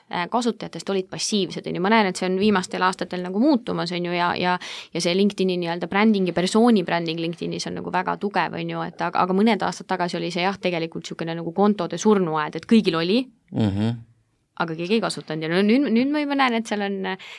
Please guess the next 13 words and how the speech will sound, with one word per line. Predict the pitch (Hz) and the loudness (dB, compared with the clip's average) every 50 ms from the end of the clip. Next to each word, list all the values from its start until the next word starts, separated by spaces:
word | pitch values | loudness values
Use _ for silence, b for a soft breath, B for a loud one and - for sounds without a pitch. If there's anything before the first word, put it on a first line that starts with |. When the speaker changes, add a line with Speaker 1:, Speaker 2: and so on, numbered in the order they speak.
| B B | B B
Speaker 1:
ikka | 202 196 - 196 185 185 196 - | -10 -6 -2 -2 -2 0 -2 0
teineteise | 190 202 196 190 190 196 185 180 185 | 0 0 0 0 -2 -2 -4 -4 0
saavutusi | - 196 196 185 180 180 - 180 185 196 175 180 | 2 2 2 2 -2 -6 -6 -8 -6 -6 -8 -8
ikka | 185 - - 180 180 180 | -8 -6 -6 -6 -6 -4
tagant, | - 185 - 180 190 180 _ - | -4 -4 -4 -4 -6 -8 _ -8
äh, | 180 175 190 190 | -8 -6 -6 -4
kiidetakse | 190 202 180 180 - - - - - 180 | -4 -4 -6 -6 -10 -12 -10 -6 -6 -4
ja | 180 | -4
utsitatakse | 175 - - - - 175 - 190 - - 185 | -6 -6 -10 -12 -12 -14 -14 -14 -8 -6 -6
üles, | 185 160 - 165 - - | -4 -4 -8 -8 -12 -14
et | - - - | -14 -14 -14
selles | - - - 190 - - | -14 -14 -14 -14 -16 -16
suhtes. | - - - - - - - - - - - | -16 -18 -16 -14 -14 -14 -14 -14 -18 -20 -20